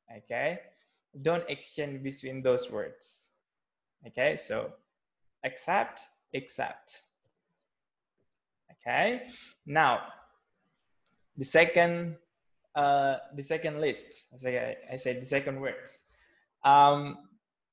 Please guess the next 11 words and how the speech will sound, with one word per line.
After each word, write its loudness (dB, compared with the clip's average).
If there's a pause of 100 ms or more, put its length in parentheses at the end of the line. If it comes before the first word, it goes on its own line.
(180)
these -2
two -6
words 4
maybe -8
look -4
similar, -4 (380)
but 2 (260)
they 2
are 4
pronounced -4
differently. -14